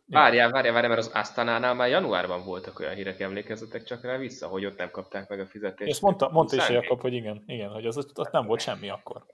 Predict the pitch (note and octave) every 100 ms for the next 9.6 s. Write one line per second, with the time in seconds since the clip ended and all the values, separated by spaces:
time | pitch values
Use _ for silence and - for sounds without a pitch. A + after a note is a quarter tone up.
0 | - - A2+ - _ _ _ _ _ _
1 | _ _ _ _ - B2+ G2 G2+ A2+ A#2
2 | D#3+ A#2 F#2 F#2 F#2+ F#2+ F2+ F2+ E2+ F2+
3 | - F2 E2 E2+ F2+ E2+ - F2 E2+ E2
4 | E2 E2+ F2+ _ _ _ _ _ _ -
5 | - C#3 B2 D#3+ A#2 G#2 - A#2+ C3 A#2+
6 | A2 B2 B2+ G#2 B2 F#2 - G2 F#2+ F#2+
7 | G2 A#2 _ _ - A#2+ A#2 A2+ - B2+
8 | C3 B2+ - - C3+ D3 E3 F#3 C3+ B2
9 | C3 A#2+ A#2 B2 -